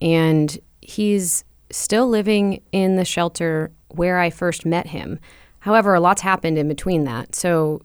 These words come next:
he thought that it was gonna be a very temporary situation, that he was gonna be able to get back on his feet relatively quickly. In this year's time, he's held two different jobs. He ended up staying at a different shelter in Pinellas County,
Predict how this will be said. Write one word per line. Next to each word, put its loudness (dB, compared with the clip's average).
he -4
thought 0
that -4
it -2
was 0
gonna 2
be 0
a 0
very 2
temporary 0
situation, -2
that -4
he -4
was -2
gonna -2
be 0
able -2
to -2
get -4
back -4
on -2
his -4
feet -6
relatively -2
quickly. -4
In 4
this 0
year's -2
time, 0
he's -4
held -2
two 0
different -2
jobs. 0
He -4
ended 2
up -2
staying 0
at -2
a -2
different -4
shelter -2
in 0
Pinellas -4
County, -2